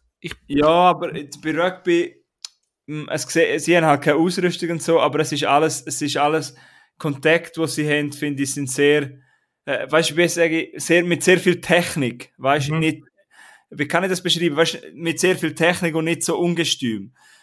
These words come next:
Speaker 2: Und ich sage, im Football, was im Football halt das Gefährliche ist, weil du halt einen Helm an hast, gehst du halt, zum Beispiel, wenn du der Ballträger bist,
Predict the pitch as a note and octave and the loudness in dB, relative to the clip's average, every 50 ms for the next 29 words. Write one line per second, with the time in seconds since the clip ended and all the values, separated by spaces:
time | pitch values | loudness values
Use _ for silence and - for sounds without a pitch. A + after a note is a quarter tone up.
0 | _ _ - D3 D#3+ D#3 - E3+ D#3+ D#3 D#3 D#3 D3 D3+ D3+ - _ _ _ _ | _ _ -8 -6 -4 -2 0 0 0 2 0 -2 -2 -2 -8 -20 _ _ _ _
1 | D3 D3+ C3+ C3 F3 F#3 G3+ G3 - F#3 E3 D#3+ D3 C#3 D3 C#3 B2+ F3 G3 F#3+ | -6 -6 -6 0 0 0 0 2 2 2 2 2 0 -2 -4 -2 -2 -2 -2 0
2 | - F#3+ F3 E3 E3+ D#3+ - - - - E3 D#3+ E3 E3 E3 C3+ D#3+ D3+ D3+ D3 | 0 0 2 2 2 0 -2 -8 -8 -2 0 0 0 0 -2 -4 -4 -4 -4 -6
3 | B2+ C#3 D3 C#3+ C3+ C#3+ C#3 C3 C3+ C#3 C#3+ C3 C#3 D3 E3+ F#3 F#3 F3+ F3 F3 | -4 -2 -4 -2 0 0 0 0 0 -2 -4 -2 0 2 2 2 2 2 2 2
4 | E3 D#3 D3+ D#3+ D#3 - - - C#3+ C3+ B2+ B2+ D3 C#3 C3+ C3 C3 - - C3+ | 2 2 0 0 -2 -4 -4 -4 -6 -6 -4 -4 -2 -2 -2 -4 -6 -12 -10 -10
5 | C3 B2+ B2+ B2 C3 B2 A#2+ B2+ A#2+ C3 B2 A#2+ C3 C#3 E3 F3 F3 - D#3 D#3 | -10 -10 -8 -6 -6 -6 -6 -6 -6 -8 -2 0 2 2 2 0 0 -2 0 0
6 | D#3+ D#3 E3+ E3+ C#3+ C3 C#3+ D#3 - - - | 0 0 -2 -6 -4 -4 -4 -4 -4 -6 -8